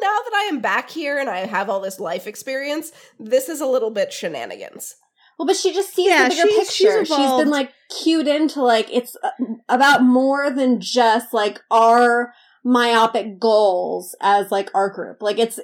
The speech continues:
Speaker 2: it's, like, there's something much bigger going on, and we can't apply, like,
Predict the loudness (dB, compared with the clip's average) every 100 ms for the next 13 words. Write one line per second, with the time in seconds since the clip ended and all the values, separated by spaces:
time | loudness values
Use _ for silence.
0 | -2 -2 0 -2 0 2 0 2 0 2
1 | 2 4 2 0 0 0 0 -2 -2 0
2 | 0 0 0 0 0 0 -4 -6 -4 -4
3 | -6 -4 2 4 6 4 2 0 0 -2